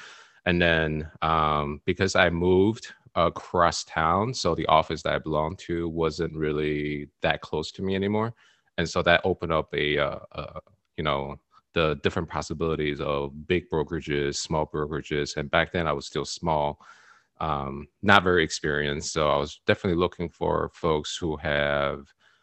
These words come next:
that desire to not only take what the traditional approach is to real estate, but also have that desire to take the new things that we take for granted now, you know, the social media stuff. So they were one of the first brokerages to really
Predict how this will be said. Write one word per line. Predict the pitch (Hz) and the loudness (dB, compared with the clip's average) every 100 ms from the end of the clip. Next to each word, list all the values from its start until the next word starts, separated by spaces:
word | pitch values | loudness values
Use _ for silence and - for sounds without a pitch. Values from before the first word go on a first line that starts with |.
| _ _ - | _ _ 2
that | 82 78 76 | 4 4 2
desire | 90 80 87 90 95 | -2 2 4 6 2
to | - - 92 85 82 80 78 76 73 71 _ _ _ _ 90 | -2 -6 -4 -2 0 0 -2 -2 -6 -10 _ _ _ _ 2
not | 92 92 | 4 4
only | 90 87 85 78 | 2 0 -2 -4
take | - 92 95 | -2 0 0
what | 95 92 | 0 -2
the | 90 | -2
traditional | 87 - 82 87 - 101 | -4 -2 0 2 2 2
approach | 107 - 110 - | 2 2 2 2
is | 113 110 | -2 -2
to | - 110 107 | -2 0 4
real | 107 | 4
estate, | 110 - 117 113 | 4 2 0 2
but | 82 | 2
also | 80 85 - 82 | 4 2 2 -2
have | 82 - 76 78 - | -2 0 2 2 2
that | 78 73 | 2 2
desire | 76 73 78 76 | -2 0 2 2
to | 73 - 82 76 73 73 71 - - _ _ | -2 -6 -4 -4 -2 -4 -8 -12 -20 _ _
take | - 92 80 - | 0 2 4 2
the | 80 76 | 2 2
new | 76 82 90 | 0 0 0
things | 87 80 | 0 -2
that | 85 | 0
we | 78 | 0
take | - 82 - | -2 -4 -6
for | - 71 | -6 -6
granted | 65 85 82 71 | -2 -2 -2 -2
now, | 69 69 69 | 0 0 -2
you | 73 | -2
know, | 73 67 | 0 -2
the | 69 65 | -4 -6
social | - 82 - | -2 -2 -2
media | 78 78 71 | -4 -2 -2
stuff. | 65 - 69 65 | -4 -4 -4 -4
So | - 69 71 71 | -4 -2 -2 0
they | |
were | 78 76 | 0 0
one | 76 85 | 0 0
of | 80 | 0
the | 76 | -4
first | - 80 - | -4 -4 -2
brokerages | 78 78 80 - 71 - | -2 0 -2 -6 -6 -6
to | - | -8
really | 71 82 98 95 80 76 | -6 -2 2 4 2 0